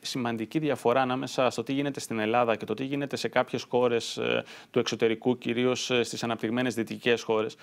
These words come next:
είναι ότι δεν φαίνεται να υπάρχει μια καθαρή γραμμή από το πανεπιστήμιο στην, ε, αγορά εργασίας. Ότι δεν υπάρχουν, ε, οι ίδιες μέθοδοι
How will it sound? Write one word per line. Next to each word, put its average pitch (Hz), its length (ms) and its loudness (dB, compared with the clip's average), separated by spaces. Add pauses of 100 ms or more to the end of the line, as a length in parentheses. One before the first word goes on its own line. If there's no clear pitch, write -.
(300)
είναι 202 180 -2
ότι 220 140 0
δεν 160 200 0
φαίνεται 202 340 -2
να 165 100 0
υπάρχει 160 400 -2
μια 160 200 -2
καθαρή 131 440 0
γραμμή 131 460 0
από 123 220 -2
το 117 100 -2
πανεπιστήμιο 127 960 -2
στην, 120 360 -4
ε, 117 260 0
αγορά 117 300 4
εργασίας. 107 760 2 (380)
Ότι 123 480 2
δεν 156 160 2
υπάρχουν, 180 540 0
ε, 131 260 2
οι 120 480 2
ίδιες 165 340 4
μέθοδοι 131 540 2